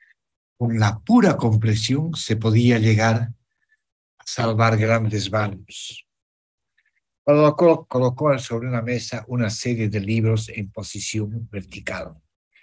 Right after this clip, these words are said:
los mismos que al ser apretados con las manos lograba que los centrales no cayeran debido a la presión que ejercían las manos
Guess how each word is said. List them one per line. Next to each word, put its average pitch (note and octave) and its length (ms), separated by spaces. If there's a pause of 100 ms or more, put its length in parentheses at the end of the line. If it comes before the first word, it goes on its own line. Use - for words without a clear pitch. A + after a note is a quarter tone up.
(440)
los G#2+ 220
mismos A#2 420
que A2+ 120
al G2+ 80
ser B2+ 180
apretados A2 600
con B2+ 180
las A2+ 220
manos B2+ 440 (600)
lograba A2+ 500
que A2 120
los G#2+ 200
centrales G#2+ 600
no A2+ 120
cayeran A2 560 (720)
debido G#2+ 420
a A2 40
la G#2+ 120
presión A#2+ 460
que A2 140
ejercían G#2 460
las A2 200
manos B2 480